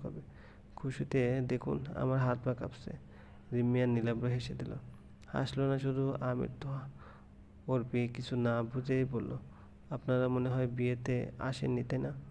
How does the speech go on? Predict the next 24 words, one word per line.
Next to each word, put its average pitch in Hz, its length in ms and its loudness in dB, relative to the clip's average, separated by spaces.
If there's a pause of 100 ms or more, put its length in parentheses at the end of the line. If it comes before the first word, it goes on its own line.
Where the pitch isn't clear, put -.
(680)
আসলে 143 540 2
ভাইয়ার 123 600 4
বিয়েতে 120 580 2 (600)
এত 131 260 2
তাড়াহুড়ো 127 600 4
হয়েছে 131 320 2
যে 127 260 2 (140)
বেশি 131 380 0
কাউকে 127 320 2
দাওয়াত 120 400 2
করার 123 200 2
সুযোগই 127 460 -2
পাইনি।" 143 300 -6 (960)
কিন্তু 151 260 4
আম-, 120 200 8
আমার 113 280 6
কাছে 127 300 0
শুনেছি 139 460 2
খুব 131 220 -2
শীঘ্রই 127 420 2
বড় 120 260 4
করে 117 240 2
আয়োজন 117 340 0
হবে। 139 220 -4